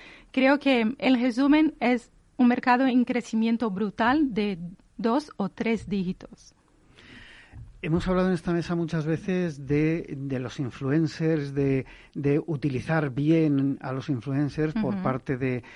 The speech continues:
Speaker 2: de las marcas y, de alguna manera, lo que necesitan las marcas al final y las agencias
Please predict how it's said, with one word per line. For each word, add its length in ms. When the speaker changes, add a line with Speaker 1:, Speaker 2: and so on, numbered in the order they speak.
Speaker 2:
de 200
las 200
marcas 600
y, 500
de 240
alguna 300
manera, 280
lo 140
que 100
necesitan 460
las 220
marcas 600
al 140
final 460
y 120
las 200
agencias 640